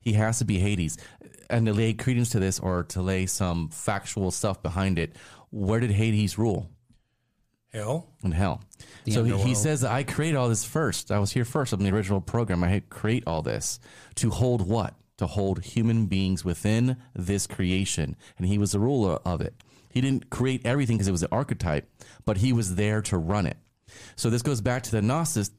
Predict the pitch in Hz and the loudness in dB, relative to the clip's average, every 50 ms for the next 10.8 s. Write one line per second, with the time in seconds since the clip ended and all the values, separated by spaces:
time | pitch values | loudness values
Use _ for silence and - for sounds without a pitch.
0 | _ _ _ - 107 104 104 - - 117 110 110 107 101 98 - - 98 117 120 | _ _ _ -2 0 0 0 0 0 2 2 2 2 2 2 0 0 2 2 2
1 | 120 110 98 87 117 127 120 107 92 95 - 98 107 120 135 127 - - 110 101 | 2 2 0 0 0 0 2 2 2 0 0 0 0 0 0 0 0 0 0 0
2 | 101 92 - 90 107 110 113 117 104 101 92 - - - 104 107 113 113 107 101 | 0 0 0 0 0 2 2 2 0 0 -2 -4 -2 -2 0 2 2 2 2 2
3 | 98 87 82 95 117 123 - - - - _ _ _ _ _ _ _ _ _ - | 2 2 2 0 -2 -4 -8 -16 -20 -20 _ _ _ _ _ _ _ _ _ -2
4 | 98 95 87 90 104 120 135 143 131 113 - - 117 107 101 104 107 92 - 78 | -2 0 0 2 2 2 2 0 0 -2 0 0 2 2 2 2 0 -2 -2 -2
5 | 76 101 92 78 - - - - - - - _ _ _ _ _ - - - _ | -2 -2 -2 -2 -4 -6 -12 -20 -20 -20 -20 _ _ _ _ _ -20 -20 -18 _
6 | - - - 110 101 95 92 92 - - - - 131 135 143 135 123 123 120 - | -6 -2 0 2 2 2 2 0 -2 -6 -4 -2 0 0 2 2 2 2 0 2
7 | 110 123 120 117 120 - - 95 - - - 117 120 120 127 120 - - 104 95 | 2 2 2 2 2 0 0 -2 -2 0 0 0 0 0 0 0 0 0 0 0
8 | 85 85 95 120 127 - - - 104 98 95 95 95 87 - - 95 92 92 92 | 0 0 0 -2 -2 -4 -4 -2 0 0 2 0 0 -2 -2 -2 -2 0 0 0
9 | 92 92 - - - 101 113 110 101 95 98 104 107 - - - _ _ _ _ | 0 -2 -2 -2 -2 0 0 2 2 2 2 0 0 -4 -6 -10 _ _ _ _
10 | _ _ _ - 110 101 - - 147 156 - - - 71 64 113 | _ _ _ -2 -2 0 0 0 -2 -2 -2 -4 -4 -4 -4 -6